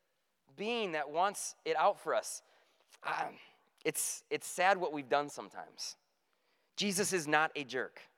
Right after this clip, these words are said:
Jesus doesn't have a graceless hold on people. That if they do something wrong, even one little wrong thing, their soul is gonna be in trouble for it.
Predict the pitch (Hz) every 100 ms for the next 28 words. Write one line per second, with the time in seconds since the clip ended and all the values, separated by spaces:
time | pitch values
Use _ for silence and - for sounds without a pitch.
0 | _ _ _ _ _ _ _ _ _ _
1 | - 214 190 175 175 185 190 160 170 165
2 | 135 151 120 135 156 165 165 160 - 165
3 | 165 127 104 117 104 104 76 - _ _
4 | _ _ _ _ _ _ _ _ _ _
5 | _ _ - 160 175 165 180 196 - 196
6 | 196 185 180 165 156 143 147 160 170 170
7 | 156 151 147 131 160 143 123 120 - 151
8 | 147 139 113 123 117 117 - 139 127 -
9 | 90 85